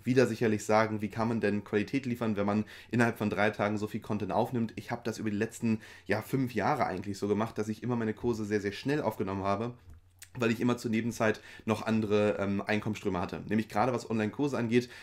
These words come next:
muss man natürlich sagen, dass Udemy nur eine einzige Plattform ist, über die man Geld verdienen kann. Du kannst zum Beispiel über Cyber U Geld verdienen. Ich bin jetzt gerade dabei, mit Pack Publishing zu arbeiten. Über Edwonics,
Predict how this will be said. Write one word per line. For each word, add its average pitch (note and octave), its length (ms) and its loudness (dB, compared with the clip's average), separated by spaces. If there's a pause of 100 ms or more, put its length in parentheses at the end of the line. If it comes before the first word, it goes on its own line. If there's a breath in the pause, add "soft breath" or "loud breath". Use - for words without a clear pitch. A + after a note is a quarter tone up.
(120)
muss A2 140 0
man B2 80 4
natürlich A2 240 -4
sagen, G#2+ 300 2
dass G2+ 240 0
Udemy B2+ 420 0
nur G#2+ 160 0
eine A2+ 180 0
einzige A2 260 -2
Plattform A2+ 340 -2
ist, G#2 100 -4
über G2+ 100 -4
die G#2 60 -2
man G2+ 140 -2
Geld G2+ 180 2
verdienen G2 240 -4
kann. B2 340 2 (220 loud breath)
Du F#2 80 -6
kannst G#2 200 0
zum G#2 100 -2
Beispiel G#2 240 2
über G#2+ 80 2
Cyber G2+ 360 0
U F#2+ 40 -2
Geld G2 200 2
verdienen. G2+ 380 -2
Ich - 160 -6
bin A#2 120 0
jetzt G#2+ 120 -6
gerade G#2+ 140 -2
dabei, G#2 100 2
mit G#2 160 -2
Pack - 220 -10
Publishing G2+ 420 -2
zu - 140 -4
arbeiten. G2 340 0
Über G#2+ 220 0
Edwonics, G#2 540 0